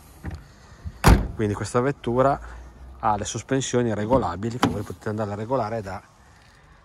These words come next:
lo schermo del navigatore. Guardate, è come nuova, vedete?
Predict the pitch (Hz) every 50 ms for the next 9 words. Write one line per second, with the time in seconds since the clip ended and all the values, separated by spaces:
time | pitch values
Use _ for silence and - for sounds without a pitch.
0 | - - - - 117 - - - 107 98 98 101 104 98 95 92 92 92 87 92
1 | 107 104 - - 80 64 - - - - - - - - - - - - - -
2 | - - - - - - - - - - - - 101 95 90 90 90 90 - -
3 | - - - - - - - - - - - - - - - - - - - -
4 | - - - - 104 - - 110 104 104 101 101 92 87 85 78 78 - - -
5 | - - - - - - - - - - - - - - - - - - - -
6 | - - - - - - - - - - - - - - - - - - - -
7 | - - - - - - - - - - - - - - - - - - - -
8 | - - - - - - - - - - - - 92 92 87 - 120 127 135